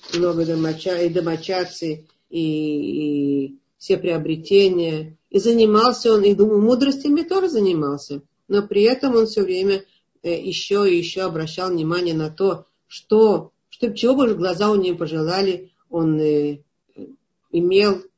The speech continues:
и создавал, у него были возможности. И радовалось сердце в ту-, трудах его, его. Но тем не менее, всё равно, в конце концов, он почувствовал, э, всё суета. Всё суета.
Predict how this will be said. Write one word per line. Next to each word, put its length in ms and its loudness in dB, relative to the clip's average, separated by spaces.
и 80 -16
создавал, 880 -4
у 60 -10
него 160 -4
были 200 -2
возможности. 960 -6
И 100 -2
радовалось 560 4
сердце 380 2
в 60 -14
ту-, 280 -2
трудах 460 -2
его, 420 -4
его. 460 -6
Но 120 0
тем 240 2
не 100 6
менее, 380 0
всё 180 -10
равно, 460 -4
в 40 -16
конце 300 -2
концов, 540 -2
он 160 -6
почувствовал, 800 -8
э, 720 -2
всё 160 -2
суета. 420 -2
Всё 200 -2
суета. 440 -6